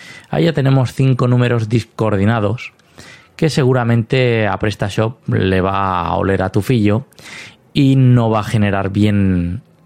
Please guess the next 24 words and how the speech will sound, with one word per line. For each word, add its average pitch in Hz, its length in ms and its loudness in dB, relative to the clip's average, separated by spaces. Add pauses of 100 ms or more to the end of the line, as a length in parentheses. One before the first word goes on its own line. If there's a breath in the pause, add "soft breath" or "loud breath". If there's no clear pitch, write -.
(200)
eh, 82 420 -6 (100)
no 107 220 2
va 107 80 0
a 104 40 0
aplicar 101 380 -4
bien 98 240 0
las 90 140 -2
reglas. 107 500 -6 (640 loud breath)
Eh, 101 540 0
¿cómo 127 260 0
se 120 160 -2
detecta 110 480 -2
que 104 120 -2
no 101 100 0
va 98 60 0
a 101 40 -2
replicar 101 480 -2
bien 101 160 0
las 98 120 -2
reglas? 123 340 -4
Pues 107 260 -4
si - 80 -2
tú 123 160 -4
creas 117 400 -4